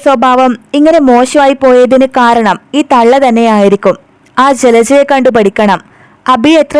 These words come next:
നന്നായിട്ട് നല്ല സ്വഭാവത്തിലാ അവൾ വളർത്തി വച്ചിരിക്കുന്നെ എന്നൊക്കെ രേവതി പറയുന്നത് കേട്ട് ജാനകിക്ക് വിശ്വസിക്കാനാവാതെ നിൽക്കുവാണ്. അതെ, അതെ, സഹികെട്ട ഞാൻ അനിക്കും അവന്റെ തള്ളയ്ക്കും മോന്തക്കിട്ടൊന്ന് കൊടുത്തിട്ട് അങ്ങോട്ടേക്ക് ഇറങ്ങി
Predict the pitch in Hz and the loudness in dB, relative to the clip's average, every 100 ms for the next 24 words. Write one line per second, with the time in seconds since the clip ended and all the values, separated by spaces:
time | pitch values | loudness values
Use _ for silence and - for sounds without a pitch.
0 | 285 254 233 240 247 247 247 - 220 214 | 0 -2 0 0 0 0 -2 -4 -4 -2
1 | 240 269 269 226 240 262 254 196 - _ | -2 -2 -2 0 -2 0 0 -2 -4 _
2 | _ 262 285 302 269 226 226 294 262 - | _ -2 0 0 0 0 -2 0 0 0
3 | 240 220 220 185 - _ _ _ _ 269 | -4 0 0 0 -4 _ _ _ _ -2
4 | 285 302 311 262 240 240 262 262 240 226 | 0 0 0 2 2 2 -2 -2 -2 0
5 | 226 240 240 240 226 208 175 _ _ - | -2 -2 -2 0 0 0 -4 _ _ -4
6 | 214 208 214 240 240 233 - 262 262 294 | -2 -2 -2 -2 0 -2 -2 -8 -4 -4
7 | 285 294 294 269 247 240 247 233 214 240 | -4 -4 -2 0 0 0 0 -2 -2 0
8 | 208 180 175 - _ _ _ _ - 208 | 0 0 -2 -6 _ _ _ _ -6 -4
9 | 196 247 226 196 185 _ _ - 240 214 | 0 0 0 -2 -4 _ _ -10 -4 -2
10 | 208 220 254 254 247 - _ 294 320 254 | -2 -2 -2 0 -2 -4 _ -2 0 0
11 | 233 233 294 277 269 277 247 233 240 254 | -2 -2 -2 0 -2 0 -2 0 0 0
12 | 247 - - 208 214 220 254 269 277 277 | -2 -4 -6 -2 0 0 -2 -2 0 0
13 | 269 254 285 262 180 - _ _ _ 262 | 0 0 -2 -2 -4 -4 _ _ _ -2
14 | 285 302 311 294 240 233 | -2 0 -2 0 0 0